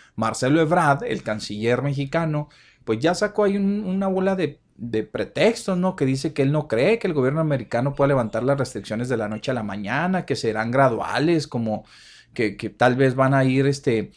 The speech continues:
así como, fíjense bien, ¿eh? No lo veo descabellado, obviamente, pero no tendría razón si ya le avanzáramos a la, a la, a la, a la vacunación como, como debe de ser en forma.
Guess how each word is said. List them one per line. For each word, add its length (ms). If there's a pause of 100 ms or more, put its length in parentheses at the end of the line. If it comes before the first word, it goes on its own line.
(220)
así 240
como, 440 (500)
fíjense 340
bien, 220
¿eh? 160 (600)
No 220
lo 140
veo 160
descabellado, 800
obviamente, 540
pero 500 (600)
no 300
tendría 340
razón 580
si 180
ya 160
le 80
avanzáramos 580
a 60
la, 140
a 140
la, 220
a 280
la, 800
a 120
la 120
vacunación 640
como, 420
como 260
debe 160
de 80
ser 180
en 160
forma. 360